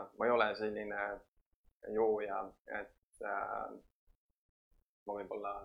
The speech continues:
jooks mingi paar õlut või, või jooks võib-olla paar sellist, äh, kangemat, äh, drinki, eks ole. Ma joon päris palju ja ma joon niimoodi, et, äh,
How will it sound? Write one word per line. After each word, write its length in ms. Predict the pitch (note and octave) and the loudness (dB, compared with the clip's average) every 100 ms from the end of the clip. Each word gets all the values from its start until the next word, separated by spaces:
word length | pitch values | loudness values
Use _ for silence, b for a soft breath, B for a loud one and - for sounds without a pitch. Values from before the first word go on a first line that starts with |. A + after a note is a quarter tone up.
| F#2+ | -12
jooks 320 | G#2 G2+ - - | -12 -12 -14 -14
mingi 320 | G2+ - G#2 - - | -12 -8 -10 -8 -6
paar 260 | - G2+ | -2 0
õlut 320 | G#2+ A#2+ G2+ - _ - | 0 0 -4 -10 _ -8
või, 300 | G#2 G2+ G2+ - - _ _ | -4 -2 -4 -8 -16 _ _
või 120 | A2 A2 | -4 0
jooks 400 | G2+ G2 - - | 0 -4 -10 -8
võib-olla 640 | G#2+ F#2+ G2+ G2+ G2+ G2 G2+ G#2 G#2 G#2 G#2+ - - _ _ _ _ _ _ _ _ _ _ _ _ _ _ _ - | -8 -4 -4 -2 0 0 0 -2 -4 -8 -12 -16 -20 _ _ _ _ _ _ _ _ _ _ _ _ _ _ _ -2
paar 260 | G#2 G2+ - | 0 0 -4
sellist, 440 | G2+ G2 - - | -10 -12 -14 -8
äh, 220 | G#2 G#2 | -6 -2
kangemat, 520 | A2+ A2+ G2+ G2+ G2+ - _ - | 0 0 -2 -8 -12 -16 _ -10
äh, 220 | G#2 G#2 G#2 | -8 -8 -8
drinki, 400 | - A2 G#2+ A2+ | -4 -4 -6 -8
eks 220 | G#2 - | -10 -6
ole. 200 | A2 G#2 - _ _ _ _ _ | -4 -4 -6 _ _ _ _ _
Ma 160 | B2 B2 A#2 A2+ A2 A2+ A2+ A2 A2+ - _ - | 2 4 6 6 6 4 0 -4 -8 -18 _ -2
joon 520 | D#3+ D#3 B2 A2 G#2 - | 4 6 6 0 -6 2
päris 340 | B2+ A#2 - - _ _ _ _ _ - | 2 2 -2 -12 _ _ _ _ _ 4
palju 400 | G#2+ G#2+ G2+ G2+ - - _ - | 6 6 0 -6 -10 -18 _ -8
ja 300 | G#2+ G#2 G2+ | -2 -2 -2
ma 520 | G2+ G#2 G#2 G#2 G#2+ A2 | -4 -4 -4 -4 -4 -2
joon 280 | A2 G#2+ A2 | -2 0 -2
niimoodi, 420 | A2+ G#2 G2+ G2+ | -2 -4 -6 -8
et, 440 | - _ _ - | -10 _ _ -10
äh, 420 | G2+ - - - | -6 -6 -6 -8